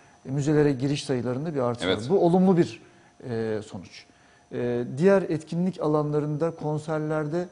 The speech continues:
Speaker 1: yapılan etkinliklerde ciddi bir artış var. E, bir
Speaker 2: Doğru,
Speaker 1: taraf-
Speaker 2: son bir, iki, üç
Speaker 1: Tabii,
Speaker 2: yılda,
Speaker 1: tabii.
Speaker 2: evet.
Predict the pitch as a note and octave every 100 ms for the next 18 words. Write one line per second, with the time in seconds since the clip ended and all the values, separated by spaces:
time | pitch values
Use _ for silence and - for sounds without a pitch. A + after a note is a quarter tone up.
0 | - _ _ A#2+ B2 D3 G3+ G3 - F3+
1 | E3 F3 E3+ C3+ C3 F3 D#3 C3+ A2+ -
2 | - F2+ - - _ _ _ _ _ -
3 | A#2+ A#2+ A#2+ A#2 A#2+ - C#3 C3 D3+ A2
4 | E3+ G3 E3+ C3 A#2+ A#2 A2 - A#2 B2+
5 | - - - A3+ F3+ C#3 C#3